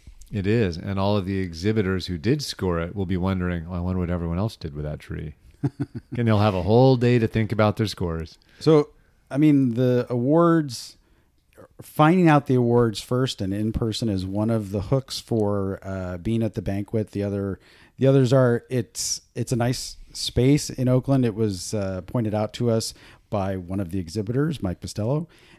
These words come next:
Speaker 2: And, uh, we are selling tickets for the banquet separate from the event. And I would encourage you all to get the ticket sooner rather than later because there is a limit for seating, obviously, as in any restaurant type space.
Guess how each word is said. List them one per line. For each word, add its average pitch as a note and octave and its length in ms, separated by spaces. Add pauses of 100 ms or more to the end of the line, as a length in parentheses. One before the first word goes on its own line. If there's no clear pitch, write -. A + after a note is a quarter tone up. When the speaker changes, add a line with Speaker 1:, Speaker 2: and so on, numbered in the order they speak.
(120)
Speaker 2:
And, A#2 380
uh, A2 280 (140)
we A#2+ 460
are A2 140
selling A2+ 360
tickets - 680
for C3 200
the A2+ 80
banquet A2+ 380
separate - 600
from G#2 240
the G2 80
event. A2 420 (440)
And G#2+ 520 (280)
I G#2 120
would G#2+ 160
encourage A2 500
you A2 160
all G#2+ 220
to G2 380
get B2+ 200
the A#2+ 80
ticket A#2 320
sooner A2 240
rather G2+ 280
than F2+ 140
later F#2 240
because F2+ 300
there F#2 180
is A2+ 460
a F2+ 380
limit G2+ 500
for F#2 400
seating, F#2+ 320
obviously, F2+ 420
as E2 400
in E2+ 280
any F2+ 320 (400)
restaurant F#2 380
type F#2+ 260
space. F#2+ 480